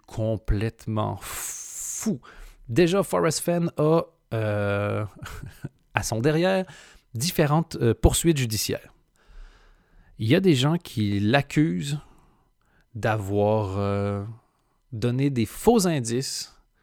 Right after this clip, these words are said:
ce qui les aurait empêchés de retrouver le trésor et qui poursuivent Forrest Fenn pour un point cinq million de dollars, soit la moitié de la valeur du trésor. Euh, c'est des poursuites qui,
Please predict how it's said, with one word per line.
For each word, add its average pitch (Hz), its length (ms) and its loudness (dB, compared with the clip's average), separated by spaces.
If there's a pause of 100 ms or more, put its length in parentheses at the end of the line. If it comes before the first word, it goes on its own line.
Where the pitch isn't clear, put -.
(420)
ce - 120 -12
qui - 160 -10
les 110 200 -2
aurait 110 240 0
empêchés 151 580 0
de 127 360 -4
retrouver 147 540 2
le 131 120 4
trésor 123 520 0
et 117 80 -4
qui - 120 -8
poursuivent 165 520 -2
Forrest 139 440 -2
Fenn 147 240 -4
pour 117 360 -2
un 156 160 0
point 131 280 -4
cinq 139 260 -2
million 123 600 0
de 113 120 0
dollars, 123 540 2
soit 120 240 0
la 104 120 0
moitié 139 360 0
de 123 60 -2
la 120 60 2
valeur 117 280 2
du 107 100 -4
trésor. 98 440 -6 (1200)
Euh, 101 840 -2 (440)
c'est - 240 -12
des 113 180 -12
poursuites - 340 -2
qui, 110 160 -6